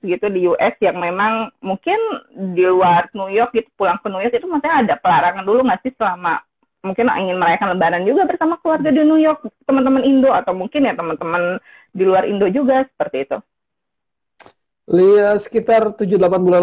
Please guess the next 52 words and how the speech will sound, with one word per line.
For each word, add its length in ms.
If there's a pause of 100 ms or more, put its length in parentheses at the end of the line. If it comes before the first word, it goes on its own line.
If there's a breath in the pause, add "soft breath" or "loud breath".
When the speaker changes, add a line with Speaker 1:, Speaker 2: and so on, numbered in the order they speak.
(120)
Speaker 2:
lalu 160
kita 240
memang 400
ada 320
peraturan, 640
jadi 80
kita 240
ti-, 240
tidak, 260
Speaker 1:
Mm-mm. 60
Speaker 2:
tidak 240
keluar 400
kota, 320
dan 160
orang 240
yang 80
keluar 160
kota 240
kemudian 240
juga 160
di-, 240
di-, 240
Speaker 1:
Mm. 160
Speaker 2:
dicegah 400
untuk 240
tidak 160
masuk 160
kota 400
gitu. 80
Jadi 240
bahkan, 320 (180 soft breath)
Speaker 1:
Mm. 200 (180)
Speaker 2:
eh, 160
polisi-polisi 560
itu 80
melihat 560
plat 160
nomor, 480 (160)
plat 80
nomor 240
mobil. 320
Speaker 1:
Mm. 80
Speaker 2:
Wah, 160
ini 240
dari 160
da-, 320
dari 400
Florida 480
nih. 480
Wah, 160
ini 80
dari 200